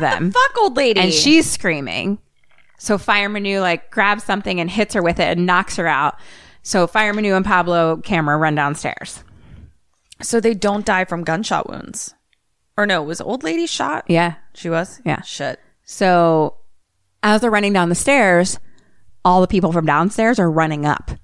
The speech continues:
Speaker 2: Fuck.
Speaker 1: saying,
Speaker 2: Why?
Speaker 1: "Don't go down there. Go back up.
Speaker 2: No.
Speaker 1: Go back up."
Speaker 2: Who's down there?
Speaker 1: They get to the lobby, and the garage door is, like, open a little bit, and zombie Doctor Glasses is trying to come through.
Speaker 2: Shut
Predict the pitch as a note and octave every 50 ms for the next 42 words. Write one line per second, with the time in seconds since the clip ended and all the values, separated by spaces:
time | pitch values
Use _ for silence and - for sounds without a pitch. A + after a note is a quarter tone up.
0 | - _ _ _ - - - G#3 F#3 E3+ E3 D#3+ D#3 D#3+ E3+ G#3+ B3 D#4+ D4 F#3+
1 | E3+ - - - - - - A#3+ C4 D#4 - C#4+ C#4 C#4 C#4 C#4 C#4 C4+ C4+ A#3+
2 | A3 G#3 G3+ A3+ C4 B3+ B3+ C4+ C4+ C4+ C4+ - D4 C#4+ C4+ C4 A3+ A3 A#3 C4
3 | D#4+ E4 E4+ F4 F4 F4 F4 F4+ F4+ F4+ F4+ F4+ F4+ A#3+ G#3+ F3 - - - -
4 | - - - - - D#4 F4 F#4 F4 - F#4+ F#4 F#4+ G4+ G#4 A4 G#4+ G#4 G4 E4+
5 | C4 G#3 G3 G3 F#3+ G#3 G#3 - - A3 G#3+ G#3 G3+ G3 F#3+ F#3+ F3+ F3 F3+ E3+
6 | E3+ F3+ - - - - - F#3+ F3+ F3 F3 F3 E3 D#3+ F3 E3+ E3+ E3+ E3+ F3
7 | E3+ D3 - - F3 E3+ E3+ D#3+ D3 D3 - E3 D#3 - - E3 E3 - - F#3
8 | G3 G3 G#3+ A3 A3+ A3+ G3+ B3+ C4 C#4+ - - - - - - - F3+ F#3 F3+
9 | E3+ E3+ F3 E3+ F3+ F3+ F3 F3+ E3 E3 D#3 D#3 D3+ - G3 E3 D#3 E3 D3+ C3
10 | C#3+ - - E3 D3 D#3+ D3 - - F3 D#3 D#3 D3 C#3+ - - F3 D#3 D3 D3+
11 | - - F#3+ E3+ D3 B2 - D3 F3+ - - - - - - - F3+ E3 C3 -